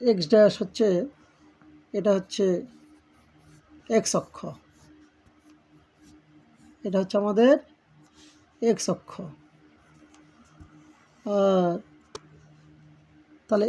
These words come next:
এক্স ও এক্স ড্যাশ হচ্ছে এক্স অক্ষ এবং ওয়াই ও ওয়াই ড্যাশ হচ্ছে ওয়াই অক্ষ। তাহলে প্রথমে আমরা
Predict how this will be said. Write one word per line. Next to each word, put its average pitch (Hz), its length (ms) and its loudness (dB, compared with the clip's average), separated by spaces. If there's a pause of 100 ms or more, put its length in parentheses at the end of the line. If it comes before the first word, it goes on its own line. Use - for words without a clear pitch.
(140)
এক্স 254 160 4 (140)
ও - 20 8 (200)
এক্স 185 180 0
ড্যাশ 214 200 6
হচ্ছে 202 220 -2
এক্স - 180 -6
অক্ষ - 160 -14 (340)
এবং 185 120 -4 (160)
ওয়াই 233 260 4 (180)
ও - 20 4 (180)
ওয়াই 202 220 4
ড্যাশ 185 180 -2
হচ্ছে 190 260 -4 (260)
ওয়াই 190 240 2
অক্ষ। - 160 -14 (1040)
তাহলে 180 240 -8
প্রথমে 277 360 0
আমরা 240 200 4